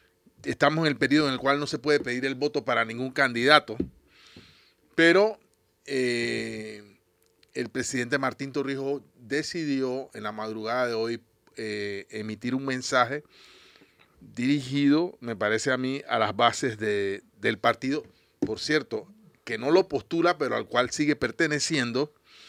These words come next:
y, eh, es un mensaje bastante digno de debatir, ¿no?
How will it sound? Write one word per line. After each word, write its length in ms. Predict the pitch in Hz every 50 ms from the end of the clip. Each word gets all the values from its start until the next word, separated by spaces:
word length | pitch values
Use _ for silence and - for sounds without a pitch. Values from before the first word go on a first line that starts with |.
| - - - - - - - - _ _ _ -
y, 400 | - 139 143 151 160 160 151 - -
eh, 600 | 135 131 127 120 113 110 110 110 107 104 98 95 92 87 - _ _ _ _ _ _ _ _ _ _ _ _ _ _ _ _ _ _ _ _ _ _ _ _ _ _ - - _
es 220 | - 123 - - 147
un 100 | 139 131
mensaje 460 | 127 120 - - 127 123 117 131 123
bastante 920 | 117 104 101 - - 120 120 110 - 135 123 113 110 104 104 98 95 92 - _ _ _ _ _ _ _ _ _ 95 92 - _ - _ _ _ _
digno 440 | 117 143 127 131 135 127 127 123 120
de 260 | 113 123 123 123 127
debatir, 580 | 117 107 117 110 104 101 98 - - 123 101 87 - - - _ _ _ _ _ _ - - _ _ _ _
¿no? 340 | - 107 113 123 139 143 -